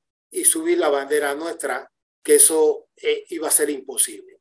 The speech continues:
Así que se cumplen, eh, cincuenta y nueve años de la gesta y hoy lunes nosotros vamos a marchar en la caminata que se hizo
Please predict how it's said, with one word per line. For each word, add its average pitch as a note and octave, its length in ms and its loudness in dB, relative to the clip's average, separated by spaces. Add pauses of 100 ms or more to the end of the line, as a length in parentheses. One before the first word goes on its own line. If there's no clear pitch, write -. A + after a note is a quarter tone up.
(120)
Así - 260 -4
que G3+ 320 6 (800)
se G#4+ 200 -2
cumplen, F#4+ 600 6
eh, C3+ 260 -2
cincuenta D3 540 0
y D3 40 -4
nueve E3+ 280 -2
años E3+ 260 -2
de D3+ 80 4
la C#3 140 2
gesta G3 500 0 (720)
y B2+ 720 -10 (560)
hoy F#3 240 4
lunes G3 720 2 (480)
nosotros E3+ 800 4
vamos D3+ 260 -4
a D#3+ 120 -2
marchar E3+ 640 0 (1300)
en C#3 200 0
la C3 160 -4
caminata C#3+ 640 0
que D#3+ 140 2
se C#3 200 4
hizo A3+ 640 2